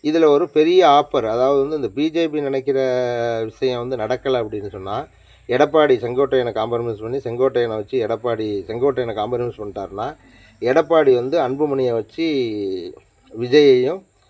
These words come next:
காம்ப்ரமைஸ் பண்ணி விஜய்க்கு குறைந்த தொகுதிகளை கொடுத்து ஒரு உடன்படிக்கை ஏற்பட்டு ஒரு பலமான கட்டமைப்பை ஏற்படுத்திடுவாங்க அப்படிங்கிறது மாதிரி தான் சொல்லப்படுது.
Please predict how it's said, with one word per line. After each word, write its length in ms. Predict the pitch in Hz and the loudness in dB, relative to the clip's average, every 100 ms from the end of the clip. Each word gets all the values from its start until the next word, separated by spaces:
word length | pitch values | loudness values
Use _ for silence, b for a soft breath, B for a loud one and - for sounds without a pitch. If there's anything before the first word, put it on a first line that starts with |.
| b | b
காம்ப்ரமைஸ் 480 | 131 135 131 120 107 | 0 2 2 0 -4
பண்ணி 300 | 117 127 170 | -6 -4 -2
விஜய்க்கு 500 | 143 110 113 131 127 | -2 -2 2 2 2
குறைந்த 320 | - 120 123 | -4 -4 -2
தொகுதிகளை 500 | 117 113 110 113 107 | -2 -4 -4 -4 -4
கொடுத்து 400 | 98 101 - 170 - b b b | -6 -8 -6 -8 -8 b b b
ஒரு 260 | 123 120 123 | -2 2 2
உடன்படிக்கை 360 | 139 135 117 | 2 0 0
ஏற்பட்டு 440 | 110 110 101 110 170 | 0 -2 -4 -6 -4
ஒரு 140 | 160 | -4
பலமான 520 | 95 113 139 143 151 | -2 0 2 4 2
கட்டமைப்பை 560 | 135 107 120 120 107 107 | -2 -6 -6 -4 -2 -2
ஏற்படுத்திடுவாங்க 840 | 113 104 110 - 98 95 98 95 | -2 -4 -8 -8 -8 -6 -8 -12
அப்படிங்கிறது 400 | - 104 107 101 | -12 -8 -6 -6
மாதிரி 300 | 101 110 120 | -6 -6 -6
தான் 60 | 120 | -6
சொல்லப்படுது. 560 | 104 101 95 98 123 | -8 -8 -10 -6 -6